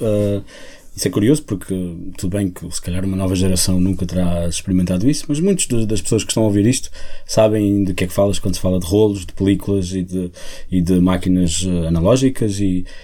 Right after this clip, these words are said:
e a história da revelação e do esperar para ver o resultado ainda é alguma coisa de que nos lembramos. O que é que, o que é que acontece ali na revelação? É,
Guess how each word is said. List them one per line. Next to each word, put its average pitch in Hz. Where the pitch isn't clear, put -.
e 104
a -
história 117
da 110
revelação 101
e 104
do 98
esperar 104
para 98
ver 98
o 98
resultado 95
ainda 101
é -
alguma 95
coisa 101
de -
que -
nos 95
lembramos. 90
O -
que -
é 196
que, 165
o 156
que 196
é -
que 160
acontece 101
ali 101
na 98
revelação? 87
É, 98